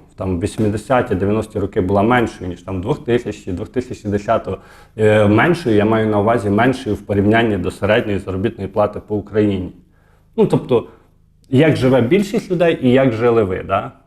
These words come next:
Якщо в дев'яності ви жили краще, ніж більшість людей, то йдете, берете довідку, доносите і збільшуєте свою пенсію. Якщо в дев'яності ви жили гірше, а в двохтисячні вже краще, або так само, як всі звичайні люди,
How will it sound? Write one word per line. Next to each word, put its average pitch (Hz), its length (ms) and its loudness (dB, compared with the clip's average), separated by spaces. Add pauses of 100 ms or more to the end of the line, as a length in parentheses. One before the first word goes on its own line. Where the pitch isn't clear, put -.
(180)
Якщо 107 260 -2
в 104 60 0
дев'яності 120 440 2
ви 98 100 -4
жили 101 280 -2
краще, 175 440 -4
ніж 214 180 0
більшість 202 460 -4
людей, 170 300 0 (680)
то 120 100 0
йдете, 131 320 2
берете 113 360 0
довідку, 123 600 -2 (420)
доносите 107 560 -2 (460)
і 101 120 -8
збільшуєте 101 520 -6
свою 95 220 -8
пенсію. 95 260 -12 (420)
Якщо 120 320 0
в 110 80 2
дев'яності 117 380 2
ви 104 100 2
жили 101 280 4
гірше, 143 360 2
а 113 60 4
в 95 80 -2
двохтисячні 95 600 -8
вже 87 140 -8
краще, 147 440 -4
або 95 140 -2
так 95 140 -8
само, 104 260 -2
як 92 100 -4
всі 95 220 -4
звичайні 95 460 -4
люди, 196 340 2